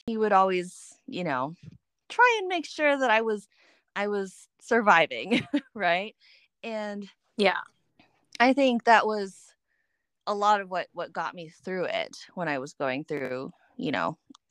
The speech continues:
Speaker 1: all of that downhill. <laughs> Um, but what about you for, like, ebbs and flows and, and just how, you know, how things are going for you now and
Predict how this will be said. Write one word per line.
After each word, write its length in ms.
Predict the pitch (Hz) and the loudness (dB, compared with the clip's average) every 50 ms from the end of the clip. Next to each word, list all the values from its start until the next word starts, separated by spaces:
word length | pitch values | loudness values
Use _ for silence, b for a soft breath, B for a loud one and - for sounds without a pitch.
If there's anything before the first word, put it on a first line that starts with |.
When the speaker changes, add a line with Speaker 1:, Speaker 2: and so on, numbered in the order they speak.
| _ | _
Speaker 1:
all 220 | - 151 151 143 135 | 6 6 6 6 6
of 60 | 131 | 2
that 220 | 131 113 - 147 | -2 -4 -4 -2
downhill. 600 | 156 135 98 117 131 156 170 139 117 95 - 185 b b b b b b b b b b | -2 0 0 0 -2 -2 0 0 0 0 -2 -4 b b b b b b b b b b
<laughs> 320 | - - - - - 202 180 - _ _ _ - | -8 -8 -6 -2 -2 -2 -2 -4 _ _ _ 0
Um, 460 | 175 170 165 160 156 151 139 147 170 - B B B B B B B B B B _ - | 2 2 4 2 2 0 -2 -6 -8 -12 B B B B B B B B B B _ -2
but 360 | 185 208 208 196 185 170 - | 4 6 8 10 10 8 6
what 140 | 202 226 240 | 4 2 2
about 240 | 262 311 302 285 247 | 2 2 0 0 -2
you 180 | 220 233 254 | -4 -8 -10
for, 220 | 240 - 226 202 190 | -10 -8 -8 -8 -6
like, 240 | 190 180 180 175 _ _ | -6 -8 -8 -10 _ _
ebbs 340 | 175 190 202 196 185 180 185 | -8 -8 -8 -8 -10 -12 -14
and 160 | 185 180 175 | -14 -14 -12
flows 640 | - 180 175 175 175 175 175 175 180 175 170 170 170 | -4 -2 0 2 4 4 4 4 4 2 0 -4 -8
and, 160 | 160 151 - | -10 -8 -10
and 180 | 151 156 156 | -10 -12 -10
just 320 | 147 160 160 - - - b b b b b b b | -10 -10 -12 -12 -14 -20 b b b b b b b
how, 680 | - - - 185 180 175 170 170 165 160 160 160 160 - - _ _ | -14 -6 0 4 4 6 6 6 4 2 -2 -4 -8 -10 -14 _ _
you 100 | 175 170 | -16 -12
know, 340 | 160 147 135 135 143 147 170 _ _ _ _ _ _ | -8 -6 -6 -6 -8 -10 -14 _ _ _ _ _ _
how 160 | - 190 180 | -6 -6 -6
things 240 | - 208 196 190 185 | -6 -8 -6 -4 -4
are 80 | 175 | -2
going 320 | 170 180 175 170 170 170 170 | 0 0 -2 -2 -4 -6 -10
for 100 | - 175 | -12 -12
you 220 | 165 156 156 151 | -10 -8 -8 -6
now 440 | 190 247 277 269 269 269 269 262 233 | -4 0 2 4 4 6 6 4 4
and 200 | 208 185 180 | 2 0 -4